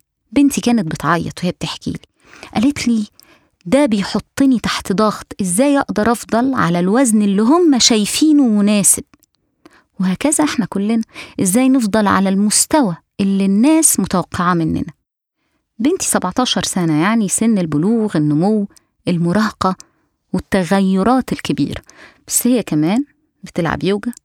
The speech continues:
بتتكلم عن الأكل الصحي، بتعمل اختراعات مبهرة على حسابها على انستجرام، وأصحابها بيعتبروها ملهمة. أنا هحكي لكم أنا عملت معاها إيه بالظبط، وانتوا حاولوا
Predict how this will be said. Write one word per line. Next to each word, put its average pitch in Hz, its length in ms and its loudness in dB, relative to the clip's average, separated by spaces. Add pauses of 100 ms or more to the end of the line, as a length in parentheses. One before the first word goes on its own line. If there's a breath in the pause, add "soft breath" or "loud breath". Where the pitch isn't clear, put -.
(180)
بتتكلم 156 340 -2
عن 135 100 0
الأكل - 300 -4
الصحي، - 500 -2
بتعمل 175 360 -2
اختراعات 151 640 -2
مبهرة 175 320 -2
على 170 160 -2
حسابها 220 360 -2
على 180 240 -2
انستجرام، 196 520 0 (880 loud breath)
وأصحابها 196 420 0
بيعتبروها 170 600 -4
ملهمة. - 460 -8 (800)
أنا 220 220 2
هحكي - 260 0
لكم 254 260 -2
أنا 226 180 2
عملت 190 500 0
معاها 208 360 0
إيه 262 100 2
بالظبط، - 540 -2
وانتوا 247 420 2
حاولوا 202 400 0